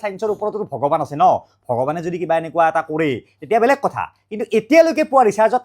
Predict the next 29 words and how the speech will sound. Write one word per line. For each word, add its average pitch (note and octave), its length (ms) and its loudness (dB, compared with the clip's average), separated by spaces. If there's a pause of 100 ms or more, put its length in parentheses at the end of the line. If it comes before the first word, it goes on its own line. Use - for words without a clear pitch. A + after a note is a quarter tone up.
(140)
এইটোৱে, A#2 280 -4 (540)
কাৰণ E3+ 160 -2 (140)
আমাৰ F3 160 -2 (100)
হাতত F3+ 280 -4 (120)
এই F3 120 -2
কাৰণে G3 300 0
চুলি G3 200 -8
নাগাজে, G3 320 -2
কাৰণ F#3+ 140 0
ইয়াত F#3+ 160 -4
হেল-, C#3 200 -4
হেয়াৰ D3 220 -2
ফলিকেলছ B2 420 -8
নাই, E2 120 -18 (220)
আৰু D#3+ 160 -4
সেইটো F3+ 200 -6 (280)
বাহিৰৰ C#3 360 -2
পৰা F3 180 0
কিবা E3 140 0 (100)
দি A#2+ 80 -8
পিনে D3+ 160 -6 (100)
আনাটো C3 220 -8
ইম্পচিবল, B2+ 520 -12 (260)
ট্ৰেন্সপ্লেণ্ট D3 420 -6
কৰিব F#2 220 -6
লাগিব। - 160 -16 (340)
<laughs> - 340 -20
বুজি B2 120 -14
পাইছে? C#3+ 240 -8